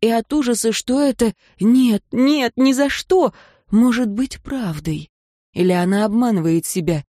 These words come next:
и нет с его стороны ничего, кроме желания избежать проблем, ведь невозможно знать точно, как он рассуждает, жалеет Софию, не хочет ссориться с женой,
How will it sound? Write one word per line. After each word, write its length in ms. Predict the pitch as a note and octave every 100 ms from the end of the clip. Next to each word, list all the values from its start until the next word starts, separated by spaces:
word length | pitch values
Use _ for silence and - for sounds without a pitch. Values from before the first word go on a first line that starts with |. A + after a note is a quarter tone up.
| _ -
и 140 | - A#3
нет 200 | D4 A3+
с 60 |
его 220 | G#3+ G3+ G#3
стороны 400 | - A3+ A#3+ B3+
ничего, 400 | A3 A3+ A#3 B3
кроме 280 | A#3 A3+
желания 560 | A3 B3 B3 A#3 A3+ A#3
избежать 420 | A3 A#3+ A#3 G#3+
проблем, 440 | - C4+ C#4 B3+ F3+ _ -
ведь 200 | F#3+ G#3+
невозможно 640 | A3 A3 A#3 B3+ B3+ G#3 G3+
знать 260 | G#3+ A3 -
точно, 360 | D4 D#4 A3
как 200 | G3 A#3+
он 100 | C4
рассуждает, 800 | B3+ B3 - D4+ C#4+ C#4+ F3+ - _ _ -
жалеет 640 | E3+ G3+ G#3 C#4+ D4 A3
Софию, 580 | - G3 - G#3 E3+ D#3+ _ _ _
не 160 | G#3 A3+
хочет 380 | C#4 C4+ B3 -
ссориться 640 | - - C4+ B3 - G#3+
с 60 | E3
женой, 580 | D#3 G3 G3+ C4+ D#4